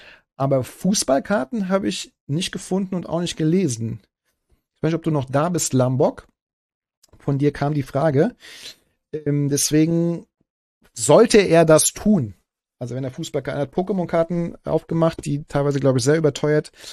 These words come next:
äh, verkauft worden sind bei Whatnot. Ähm, und Montana Black macht das jetzt auf. Weiß nicht, ob es,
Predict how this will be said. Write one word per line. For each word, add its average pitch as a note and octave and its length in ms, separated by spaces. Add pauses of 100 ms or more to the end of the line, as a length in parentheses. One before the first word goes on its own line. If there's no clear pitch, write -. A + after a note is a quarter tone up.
(420)
äh, C3 180
verkauft - 480
worden D3+ 300
sind D#3+ 180
bei D3 160
Whatnot. E3+ 480 (640)
Ähm, C#3 580 (360)
und C#3 220
Montana C#3 380
Black C#3+ 200
macht C#3+ 180
das C#3+ 100
jetzt C3 180
auf. D#3+ 320 (840)
Weiß A#2+ 220
nicht, - 180
ob B2+ 140
es, - 220